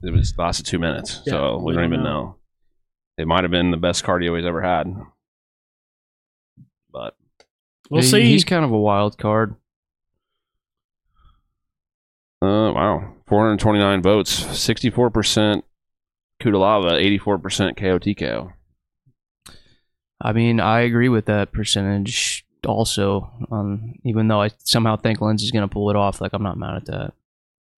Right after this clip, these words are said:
Speaker 3: Makes sense.
Speaker 2: Yeah, I think Kutalaba's gonna knock him out.
Speaker 3: I hope so.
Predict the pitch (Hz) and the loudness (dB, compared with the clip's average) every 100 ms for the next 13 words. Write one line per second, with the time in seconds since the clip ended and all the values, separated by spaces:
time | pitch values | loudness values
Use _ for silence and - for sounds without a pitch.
0 | - 110 - 98 98 - 139 135 151 147 | -4 -2 -2 -4 -4 -6 -6 -6 -6 -6
1 | 120 135 110 107 107 - 101 101 - 98 | -4 -4 -4 -12 -14 -16 -18 -18 -20 -18
2 | 117 - _ _ _ _ _ _ _ _ | -18 -20 _ _ _ _ _ _ _ _
3 | - 165 190 143 139 | -2 0 0 -4 -6